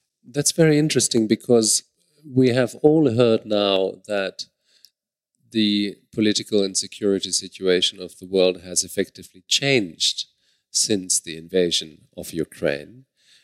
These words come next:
and that we have to get used to a new situation, which at the same time is an old situation. And that is what I meant, because what particularly shocked me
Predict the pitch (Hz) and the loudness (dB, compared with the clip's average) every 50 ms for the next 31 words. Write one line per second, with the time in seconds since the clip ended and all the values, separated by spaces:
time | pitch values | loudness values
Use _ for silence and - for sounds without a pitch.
0 | _ _ _ - 101 101 104 104 104 104 104 101 98 104 101 - 107 104 113 101 | _ _ _ -8 -2 0 2 4 4 2 2 2 0 0 2 2 2 2 2 0
1 | 92 - - - - 98 - - 104 107 107 101 - - - - 101 95 95 95 | 0 -2 -6 -6 -6 -6 -4 0 2 2 2 2 0 -2 -2 0 0 0 0 0
2 | 95 98 98 107 107 - - - 95 - - 95 90 87 85 90 92 - - 101 | -2 0 0 0 0 -2 -2 -2 -4 -4 -4 -2 0 0 0 0 0 -2 -4 -4
3 | 95 98 98 - - 92 - - 95 - - 113 120 131 135 - 123 107 98 98 | -4 -4 -4 -4 -6 -8 -4 0 0 2 2 2 2 0 -2 -2 -2 -2 0 0
4 | 95 - 101 95 92 107 110 110 - - - 98 87 - - 90 82 78 80 82 | -2 -2 -4 -6 -4 -4 -4 -2 -4 -4 -4 -6 -10 -14 -12 -8 -8 -6 -4 -4
5 | - - 98 87 92 98 - 110 110 123 - - - _ _ _ _ _ _ _ | -6 -6 -8 -12 -18 -10 -8 -6 -6 -6 -8 -12 -16 _ _ _ _ _ _ _
6 | _ - 107 - - 104 104 101 107 101 98 101 98 98 98 - - 104 - - | _ -10 -8 -8 -4 -4 -4 -4 -4 -6 -4 -4 -4 -4 -4 -6 -8 -8 -4 -2
7 | 107 98 104 107 110 104 - - - - - - 156 - - - 165 135 117 110 | -2 -2 0 0 -2 -2 -2 -6 -16 -12 -6 -4 -4 -4 -4 -6 -4 -2 0 0
8 | 104 - - 120 107 - - - - 123 127 147 165 123 - - | 0 0 0 0 -2 -2 -4 -10 -12 -6 -2 -2 -2 -2 -4 -6